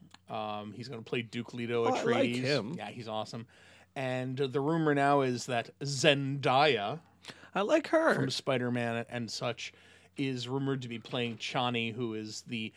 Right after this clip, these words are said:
Speaker 1: I, they call her the love interest, but she's su-, such a more important character than just the, the love interest. So, so far, like, this, this cast is becoming more and more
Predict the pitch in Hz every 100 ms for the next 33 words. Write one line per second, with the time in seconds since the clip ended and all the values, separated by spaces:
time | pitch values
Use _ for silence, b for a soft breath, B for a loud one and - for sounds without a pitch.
0 | B B B - 151 - 151 165 160 -
1 | 156 156 139 151 135 123 123 123 117 110
2 | - 110 - 110 - 120 110 - - 127
3 | 123 117 - - 104 123 110 110 - 113
4 | 110 - 110 113 110 107 110 - 110 120
5 | 107 107 107 104 - 113 - 131 120 B
6 | B B B B - - 247 240 139 143
7 | 165 - 135 117 147 202 - - 143 202
8 | - - - 117 143 - - - 120 110
9 | - 139 127 131 117 110 120 123 120 107
10 | 104 113 117 113